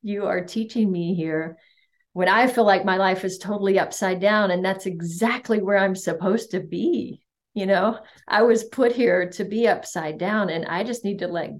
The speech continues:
go. I need to let go of all this shit that's been holding me back. I need to let go of trying to please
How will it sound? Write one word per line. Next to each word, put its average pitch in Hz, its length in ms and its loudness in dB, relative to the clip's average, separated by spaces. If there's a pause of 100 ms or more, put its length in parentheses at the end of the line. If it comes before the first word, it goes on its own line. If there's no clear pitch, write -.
(240)
go. 208 540 0
I 175 100 -10
need 233 140 -4
to 233 120 -8
let 147 140 -8
go 190 160 -4
of - 280 -4
all 262 260 -4
this 226 240 0
shit - 240 -2
that's 185 160 -4
been 190 180 0
holding 190 380 2
me 175 120 -2
back. 175 440 0
I 165 80 -2
need 190 160 -4
to 190 80 -4
let 185 240 -4
go 190 280 2
of 170 220 0 (440)
trying 240 240 4
to 196 80 2
please 226 500 0